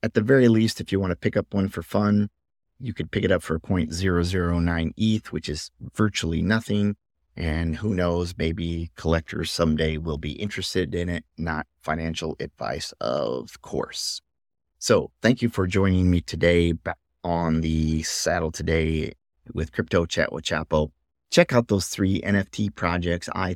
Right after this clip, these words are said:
think at least two of them have a little bit of potential. That Bearish Base one,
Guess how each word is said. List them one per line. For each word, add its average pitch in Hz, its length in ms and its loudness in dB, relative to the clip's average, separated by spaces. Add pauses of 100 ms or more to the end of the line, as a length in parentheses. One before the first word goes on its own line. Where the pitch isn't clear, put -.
think 101 220 -2
at 67 200 0
least 143 300 0
two 320 200 0
of 175 120 0
them 107 400 2 (400)
have 185 240 0
a 110 220 6 (160)
little 117 240 6
bit 110 140 6
of 107 100 -2
potential. 123 600 0
That 107 240 -2
Bearish 117 320 6
Base 113 380 2
one, 113 340 2